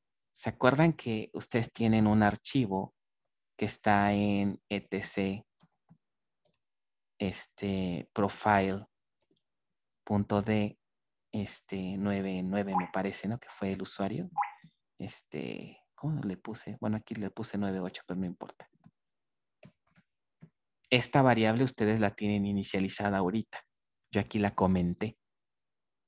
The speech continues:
¿Por qué? Porque tengo varias instancias. Entonces, si yo me quiero cambiar entre una y otra, tengo que estarle diciendo a Oracle a qué base de datos, con cuál base quieres trabajar.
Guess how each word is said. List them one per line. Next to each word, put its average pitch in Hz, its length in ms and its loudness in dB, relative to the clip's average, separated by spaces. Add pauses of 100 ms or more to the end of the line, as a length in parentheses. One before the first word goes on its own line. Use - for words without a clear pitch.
(440)
¿Por 101 160 0
qué? 127 100 2
Porque 120 260 4
tengo 110 400 0
varias 107 460 0
instancias. 110 640 0
Entonces, 107 360 -6
si 110 100 2
yo 117 60 6
me 139 120 4
quiero 131 260 2
cambiar 104 560 0 (380)
entre 101 360 -2
una 107 260 2
y 101 180 4
otra, - 400 0 (640)
tengo 107 260 2
que - 80 -4
estarle 104 420 0
diciendo 98 480 -2
a 98 80 2
Oracle 98 420 -2 (200)
a 104 220 0
qué 110 160 -2
base 104 340 -2
de 98 60 -2
datos, 98 360 -4 (220)
con 101 260 -6 (280)
cuál 104 260 2
base 104 300 -2
quieres 101 360 -6
trabajar. 95 600 4